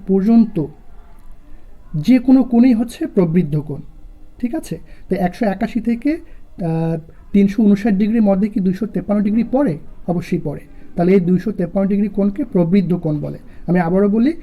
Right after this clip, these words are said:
একশো একাশি থেকে তিনশো ঊনষাট ডিগ্রির মধ্যে যদি পরীক্ষায় আসে যে একশো চুয়া-, দুইশো চুয়ান্ন ডিগ্রি কোণকে কী কোণ বলে বা তিনশো ঊনষাট ডিগ্রি কোণকে কী কোণ বলে, তাহলে আশা করি আমরা এখন উত-, এবার উত্তর দিব, আহ,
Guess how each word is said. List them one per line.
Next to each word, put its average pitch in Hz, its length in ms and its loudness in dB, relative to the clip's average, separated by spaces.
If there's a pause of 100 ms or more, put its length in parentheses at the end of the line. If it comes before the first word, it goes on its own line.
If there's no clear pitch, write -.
(200)
একশো 165 260 -4
একাশি 202 380 -2
থেকে 233 300 -4
তিনশো 190 360 0
ঊনষাট 180 380 0
ডিগ্রির 214 320 -2
মধ্যে 208 440 -4 (500)
যদি 175 220 2
পরীক্ষায় 185 560 0
আসে 226 340 -2 (300)
যে 170 180 0
একশো 175 460 0 (200)
চুয়া-, 196 220 4
দুইশো 180 320 2
চুয়ান্ন 202 320 4
ডিগ্রি 180 240 2
কোণকে 170 340 -2
কী 175 180 -4
কোণ 170 180 -2
বলে 165 300 0 (340)
বা 156 360 2 (240)
তিনশো 180 300 2
ঊনষাট 190 280 2
ডিগ্রি 190 220 2
কোণকে 175 340 -4
কী 170 160 -4
কোণ 170 200 -2
বলে, 165 220 0
তাহলে - 360 -4
আশা 160 220 -2
করি 220 160 -2
আমরা 185 200 2
এখন 175 240 -2
উত-, 175 200 -8
এবার 180 220 0
উত্তর 185 280 0
দিব, 208 220 0
আহ, 339 60 0